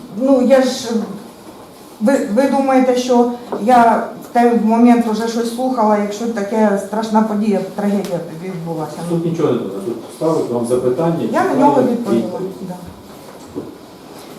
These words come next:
Speaker 1: Що коли він мені розказав, що говорить... я коли сказав, що я військовий, да ми приїхали ось тут, ми приїхали в гості, отак говорив. Витягували, забирали, витягували його, душили.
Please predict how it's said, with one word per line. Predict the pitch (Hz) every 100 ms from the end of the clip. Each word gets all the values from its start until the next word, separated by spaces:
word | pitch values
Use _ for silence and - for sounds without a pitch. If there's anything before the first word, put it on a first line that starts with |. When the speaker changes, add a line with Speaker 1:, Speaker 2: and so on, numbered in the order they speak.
| -
Speaker 1:
Що | 247 262 233 - - - - -
коли | 262 262 233 - -
він | 208 247 214 226
мені | 233 233 - - 190
розказав, | 214 - 220 202 175 -
що | 190
говорить... | 196 208 202 - - - - - -
я | 226 240
коли | 214 202
сказав, | - 196 202 190
що | 190
я | 202 208 214
військовий, | 233 226 226 - 165
да | 202
ми | 262
приїхали | 254 262 285 294 226 220 220
ось | -
тут, | - 277 -
ми | 208 202
приїхали | 240 254 247 226 220
в | 202 208
гості, | 262 254 247 175 165
отак | 175 202 175
говорив. | 170 156 160 - - - - - - - - - - 135 165 - - 202 214 175 131 - - - - - - - - - - 196
Витягували, | 240 285 302 277 240 220 214
забирали, | 233 226 233 254 247
витягували | 208 220 240 254 247 220 214
його, | 208
душили. | 202 247 226 190 180 175